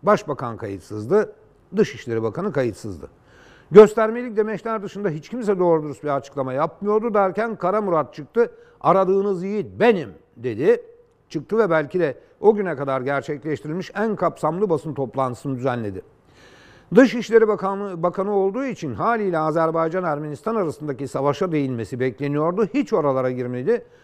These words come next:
Cumhurbaşkanı Özal'a verdi, veriştirdi. Merhum Erbakan'la dalaştı. İmam hatiplerin gereksizliğinden girip başörtüsünden çıktı. Yanlış hatırlamıyorsam Anayasa Mahkemesi'ni etkilemek için hazırlanmış raporun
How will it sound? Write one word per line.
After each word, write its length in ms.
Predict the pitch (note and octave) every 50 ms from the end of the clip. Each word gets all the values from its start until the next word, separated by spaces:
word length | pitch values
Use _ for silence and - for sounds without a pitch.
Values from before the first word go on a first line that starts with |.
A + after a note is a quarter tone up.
| _ _ -
Cumhurbaşkanı 600 | E3+ G#3+ G#3 G3+ F#3 F3 D3+ - - D3+ D3 E3
Özal'a 380 | F3+ F3+ D#3+ D#3+ D#3 D3 C3+ C#3
verdi, 400 | F#3 A3 G#3+ E3+ D3+ E3+ G3+ F#3
veriştirdi. 580 | D#3+ D3+ C#3+ B2 - - C3+ B2 A2 G#2 - - _ _ _ _ _ _ _ _ _ _ _ _ _ _ _ -
Merhum 360 | C3+ E3+ E3 D#3 C3 F3+ E3+
Erbakan'la 580 | E3+ F3 D#3+ D#3+ C#3+ - C#3+ B2+ A2+ A#2 A#2
dalaştı. 560 | G2+ A2 A2+ A2 G#2 G#2 - - G3+ A3+ - - - - - _ -
İmam 260 | - D#3 F3 E3 D#3
hatiplerin 520 | A#2+ D3+ C#3 - C3+ - C#3+ D3 C#3 C3+ C3
gereksizliğinden 800 | C#3 C#3 C#3 B2 - - C3 A#2+ A#2+ B2 C3 C#3 D3+ D#3 D3+ C#3
girip 220 | B2 A#2 A2+ F#2+ G#2+
başörtüsünden 680 | D3 D3+ - E3 D#3 C#3+ B2 - D#3+ E3+ E3 E3 E3
çıktı. 400 | - - E3+ - - A3+ A3+ G#3 - - _ _ _ _ -
Yanlış 280 | D3+ D#3+ F3 E3+ C3+ -
hatırlamıyorsam 760 | D#3 B2+ - C#3+ D3+ C#3 C#3 C#3 C3 B2+ A#2+ C#3 B2 A#2+ B2+
Anayasa 380 | D3 D#3+ E3 D#3+ C#3+ B2+ -
Mahkemesi'ni 540 | C#3 C#3 C3+ B2 - D3 C#3 C3+ A#2 - C#3+
etkilemek 460 | C3+ C3 G#2 - D3+ D3+ D#3 D3+ C3
için 140 | - - D3
hazırlanmış 600 | A2+ A2+ C#3 C3+ C#3+ C#3 C#3 C3+ C#3 C3+ B2 -
raporun 400 | D3 C#3+ - D#3+ E3 F3+ G3+ F#3